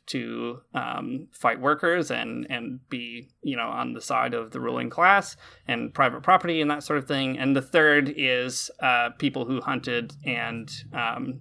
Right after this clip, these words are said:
tried to discipline indigenous peoples in this continent.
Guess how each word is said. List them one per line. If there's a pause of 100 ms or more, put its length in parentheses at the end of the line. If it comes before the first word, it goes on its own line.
(140)
tried
to
discipline
indigenous
peoples
in
this
continent.